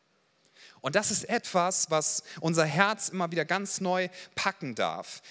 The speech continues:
Lukas sechs ab Vers zwanzig steht, „Selig seid ihr Armen.“ Ist das nicht krass? Arme Menschen werden pauschal selig gepriesen. „Selig seid ihr Armen, denn das Reich Gottes ist eurer.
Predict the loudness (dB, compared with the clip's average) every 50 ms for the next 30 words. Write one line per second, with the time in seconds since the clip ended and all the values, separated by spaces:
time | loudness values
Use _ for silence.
0 | -12 -6 -4 -4 -2 0 2 2 2 2 2 2 2 2 2 0 -4 -4 -2 -2
1 | -4 -2 0 0 2 2 2 0 0 2 2 0 0 0 0 0 0 0 0 0
2 | -2 -2 -4 -6 -4 0 2 2 4 4 4 2 2 2 0 0 0 -2 -2 -4
3 | -4 -6 -10 _ -6 0 2 4 4 4 2 -2 -6 -2 0 2 2 2 4 6
4 | 6 6 6 4 2 0 -2 -2 -6 -12 -14 _ -10 -4 -2 -2 0 0 -2 -2
5 | -4 -4 -2 0 0 2 2 0 -2 -4 _ -16 -10 0 2 4 4 4 2 0
6 | 0 0 0 2 2 2 0 0 0 0 0 0 0 -2 -4 -2 0 0 2 2
7 | 0 2 2 2 0 2 0 0 0 0 0 -2 -2 -2 -4 -4 -6 -8 -10 -8
8 | -8 -6 -6 -6 -6 -8 -8 -10 -16 _ _ _ _ _ _ _ _ _ _ -20
9 | -20 -18 -18 -12 -6 0 2 2 2 2 0 -2 0 0 0 -2 -2 -4 -4 -2
10 | 0 0 0 0 0 0 -2 0 0 0 0 -2 -4 -6 -2 2 2 2 2 2
11 | 0 0 2 0 0 0 0 -4 -2 -2 -2 -2 0 0 0 0 0 0 -2 -2
12 | -2